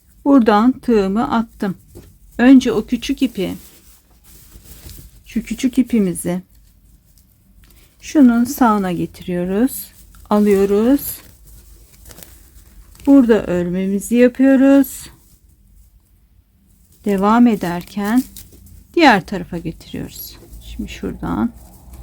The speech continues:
Böylece sonradan tek tek uğraşmak zorunda kalmıyoruz. Eğer bu uzun bir ipse de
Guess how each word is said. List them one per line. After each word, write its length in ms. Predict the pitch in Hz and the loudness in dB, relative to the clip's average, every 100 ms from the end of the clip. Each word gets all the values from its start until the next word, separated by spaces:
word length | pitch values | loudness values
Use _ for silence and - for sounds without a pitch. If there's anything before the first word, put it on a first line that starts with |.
| - - - - - - - - _ | -20 -20 -20 -20 -20 -20 -20 -20 _
Böylece 640 | 339 311 202 170 - 262 330 | -2 0 0 -2 -2 -2 -2
sonradan 760 | - 285 277 226 190 175 190 | 2 4 4 2 0 -2 -4
tek 320 | - 247 226 | -4 -4 -4
tek 220 | 226 240 - | -4 -4 -4
uğraşmak 680 | 202 208 202 202 - 233 226 | -4 -2 -2 -4 -2 -4 -4
zorunda 580 | 196 185 180 196 254 285 - | -8 -6 -6 -2 -2 -2 -8
kalmıyoruz. 920 | - 208 190 180 180 190 269 294 - _ _ _ _ - - - - | -6 -4 -4 -4 -4 -2 -2 -2 -8 _ _ _ _ -20 -20 -18 -6
Eğer 360 | 220 220 220 | 0 2 2
bu 120 | 214 - | 0 -2
uzun 340 | 226 285 277 | 4 6 6
bir 100 | 233 | 4
ipse 480 | 190 - - 185 175 | -4 -10 -10 -8 -4
de 260 | 208 285 | 0 0